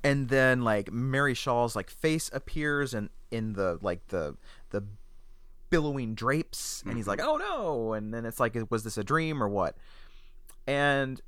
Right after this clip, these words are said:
Speaker 1: so he decides, like, "Yeah, maybe I should bury this doll. That's, that's a good idea," because
Speaker 2: Mm-hmm.
Speaker 1: apparently Mary was buried with all of her fucking dolls, which is, like,
Speaker 2: Mm-hmm.
Speaker 1: a hundred of 'em. So that sounds like it was really expensive.
Speaker 2: Yeah.
Speaker 1: And, um,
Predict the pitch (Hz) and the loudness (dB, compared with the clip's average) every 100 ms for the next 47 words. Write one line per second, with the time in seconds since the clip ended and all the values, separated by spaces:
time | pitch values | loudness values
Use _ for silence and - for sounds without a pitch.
0 | - 180 170 208 196 220 233 220 196 202 | -4 2 4 4 4 6 6 4 2 0
1 | 233 226 220 277 370 339 - 147 139 131 | 2 2 2 0 -2 -4 -4 -2 2 4
2 | 131 104 - 92 82 78 - 277 - 247 | 4 0 -2 0 0 0 -4 -8 -4 -4
3 | 175 98 92 104 87 87 82 85 127 170 | -2 -6 -2 0 0 0 -2 -2 -2 -2
4 | 151 - 320 180 127 131 156 202 156 120 | 2 4 4 0 -2 -2 0 4 4 4
5 | 110 110 107 160 180 123 98 107 - 104 | 2 -2 0 4 6 4 2 -2 2 2
6 | 101 87 85 85 78 87 113 58 - 101 | 2 -2 -6 -8 -4 0 2 0 -2 -6
7 | 104 90 95 - - 135 127 90 73 82 | -2 -2 -2 -4 0 0 2 0 0 0
8 | 80 82 87 - - - - - - 95 | -2 -4 -6 -10 -16 -16 -18 -12 -4 -2
9 | 90 87 87 120 - 107 90 90 92 85 | 0 -2 -2 -2 -2 -2 -2 -2 -4 -4
10 | 90 104 101 78 - - 123 82 82 80 | -4 -4 -4 -6 -4 -4 -4 -4 -4 -6
11 | - 92 87 - - - - 117 107 101 | -12 -14 -14 -16 -18 -14 -6 -2 -2 -2
12 | 98 98 95 92 92 | 0 0 0 -4 -10